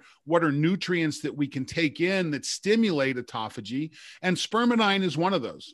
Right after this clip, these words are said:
Um, you know, spermidine is this molecule that's in every cell of your body, men, women, plants, and animals. Uh,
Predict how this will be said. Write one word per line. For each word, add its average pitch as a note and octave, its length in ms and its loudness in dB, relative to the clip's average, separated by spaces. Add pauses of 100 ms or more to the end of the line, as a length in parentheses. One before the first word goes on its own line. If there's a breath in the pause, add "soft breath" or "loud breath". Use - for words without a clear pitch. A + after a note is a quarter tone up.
Um, C#3 400 -2 (280 loud breath)
you D3+ 100 -2
know, C3 40 -2
spermidine F#3 580 2
is E3+ 140 0
this D#3 200 -2
molecule E3+ 540 2
that's D3 180 -2
in C3+ 80 -2
every C#3+ 220 -2
cell E3 280 0
of E3+ 80 -2
your F#3+ 100 0
body, D3 440 2
men, D#3 420 2
women, D#3+ 300 0
plants, D#3 400 -4
and F3 100 -2
animals. C3+ 480 -4 (460 loud breath)
Uh, C3 260 0